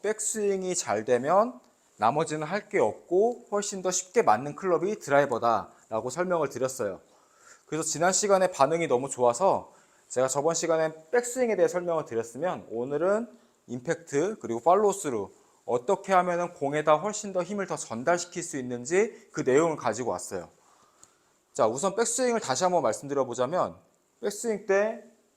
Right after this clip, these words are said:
이 헤드를 밑에서 위로 올라오는 이 헤드 무게를 위에서 받았을 때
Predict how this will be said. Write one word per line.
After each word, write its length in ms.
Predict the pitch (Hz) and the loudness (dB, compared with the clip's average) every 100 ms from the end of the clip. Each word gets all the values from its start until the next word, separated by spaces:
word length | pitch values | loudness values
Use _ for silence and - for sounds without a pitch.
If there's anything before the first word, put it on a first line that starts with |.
| - | -12
이 100 | 131 | -2
헤드를 680 | 214 226 190 151 175 233 - _ - | 0 2 2 4 0 -2 -12 _ -12
밑에서 560 | 139 - 185 180 175 | -10 -4 0 4 6
위로 280 | 151 131 170 | 4 2 2
올라오는 760 | 147 131 165 180 175 175 170 151 | 2 2 4 4 2 -2 -4 -6
이 100 | 143 | -6
헤드 220 | 226 233 | -4 -4
무게를 640 | 135 120 151 147 202 254 - _ _ _ _ - - _ _ | -6 -2 0 2 0 -2 -10 _ _ _ _ -20 -20 _ _
위에서 260 | - 147 151 | -6 -4 -4
받았을 540 | - - - 175 175 - | -6 -2 0 0 -2 -4
때 260 | 113 90 | -4 -4